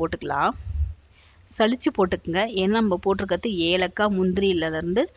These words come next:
சப்போஸ் சில துகள்கள் வர சான்ஸ் இருக்கு. அந்த மாதிரி இருந்தா ஸ்வீட் நல்லா இருக்காது. அதனால தான்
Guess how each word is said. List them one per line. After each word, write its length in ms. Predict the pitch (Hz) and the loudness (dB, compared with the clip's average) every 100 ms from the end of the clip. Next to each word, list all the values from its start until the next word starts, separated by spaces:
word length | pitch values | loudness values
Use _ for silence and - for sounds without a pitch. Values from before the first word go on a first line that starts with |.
| - - - | -20 -8 -4
சப்போஸ் 300 | 214 233 - - - - | 0 -2 -4 -12 -12 -8
சில 140 | 220 196 190 | -4 -2 0
துகள்கள் 380 | 220 202 214 202 | 0 2 2 0
வர 100 | 160 - | -2 0
சான்ஸ் 280 | 156 165 175 | -2 -2 -4
இருக்கு. 200 | 156 - 175 | -6 -4 -2
அந்த 120 | 190 | 0
மாதிரி 140 | 196 202 | 0 0
இருந்தா 180 | 208 - | 0 0
ஸ்வீட் 240 | 208 202 151 | 0 0 -2
நல்லா 180 | 156 156 | -2 -2
இருக்காது. 240 | - 156 151 | -2 -2 -2
அதனால 260 | 151 147 | -4 -2
தான் 120 | 170 | -2